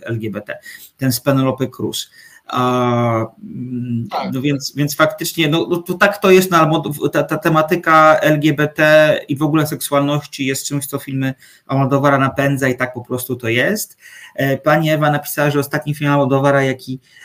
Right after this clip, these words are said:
Speaker 1: jej się spodobał, to był Przodzi kochankowie, film komediowy, totalnie zakręcony, ale podobał mi się. Ja nie widziałam tego filmu. To jest jeden z nielicznych filmów Almodovara, których nie widziałem,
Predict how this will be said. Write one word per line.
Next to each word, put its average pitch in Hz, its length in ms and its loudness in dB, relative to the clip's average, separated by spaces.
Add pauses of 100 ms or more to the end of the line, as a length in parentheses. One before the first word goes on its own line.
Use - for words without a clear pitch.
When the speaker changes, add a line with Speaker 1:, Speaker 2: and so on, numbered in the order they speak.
(160)
Speaker 1:
jej 135 240 2
się 143 140 -2
spodobał, 139 360 -2
to 135 100 -4
był 135 120 0
Przodzi 131 320 -6
kochankowie, 131 540 -2
film 143 180 -4
komediowy, 135 440 -2
totalnie 135 340 -4
zakręcony, 135 540 -4
ale 131 180 0
podobał 127 400 -4
mi 135 80 -2
się. 156 120 -4
Ja 151 100 2
nie 151 120 2
widziałam 131 340 0
tego 107 180 -8
filmu. 117 140 -12
To 127 40 -4
jest 131 200 -8
jeden 151 180 0
z 135 40 -2
nielicznych 143 260 -4
filmów 139 180 -4
Almodovara, 131 380 0
których 120 220 -2
nie 117 80 -2
widziałem, 101 400 -10